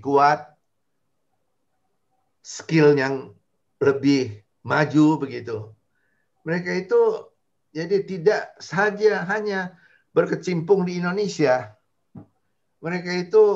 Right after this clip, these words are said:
wawasannya itu jauh lebih luas daripada para peranakan. Jadi, dan di antara peranakan dan Siniming, kadang-kadang juga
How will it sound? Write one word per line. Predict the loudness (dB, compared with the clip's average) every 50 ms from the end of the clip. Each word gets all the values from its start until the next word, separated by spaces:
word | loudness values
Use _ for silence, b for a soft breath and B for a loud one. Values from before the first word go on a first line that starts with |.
| -2 -4 -2
wawasannya | 0 2 4 4 2 2 2 -2 -2 -2 -4 -6 -6
itu | -6 -4 -2
jauh | 0 2 4 4 4
lebih | 2 0 0 0 -2 -2 -2
luas | 0 2 2 2 2 0 -2 -6 -16 -20 _ _ _ _ _ _ _ -8 -6
daripada | -4 -4 -4 -4 -2 -2 0 0 2 2 2 0 0 -4 -12 -18 _
para | -8 -6 -4 -4 -4 -6 -8 -12 _ -12
peranakan. | -12 -12 -10 -8 -6 -4 -4 -4 -4 -6 -8 -10 -12 -12 -12 -14 -18 _ _ _ _ _ _ _ _ _ _ _ _ _ _ _ _ _ _ _ _ _ _ _ _ _ _ -20 -20 -20 -20 _ _ _ _ _ _ _ _ _ _ _ _ _ _ _ _ _ _
Jadi, | -8 -8 -8 -6 -6 -6 -6 -8 -8 -12 -16 _ _ _ _ _ _ _ _ _ _ _ _ _ _ _ _ _ _ _ _ _ _ _ _ _ _ _ -8
dan | -2 0 0 2 0 -2 -8 -12 _ _ _ _ _ _ _ _ _ _ _ _ -4
di | -4 -2 -2
antara | 0 -2 -2 -2 0 0 2 2 2 2 2 0 -2 -4
peranakan | -4 -2 -2 -2 -2 -4 -6 -6 -6 -6 -4 -6
dan | -6
Siniming, | -6 -8 -8 -8 -8 -8 -8 -10 -12 -14 -14 -16 -14 -8
kadang-kadang | -4 -2 -2 -2 -2 -4 -4 -4 -6 -6
juga | -6 -4 -2 -2 -2 -2 -4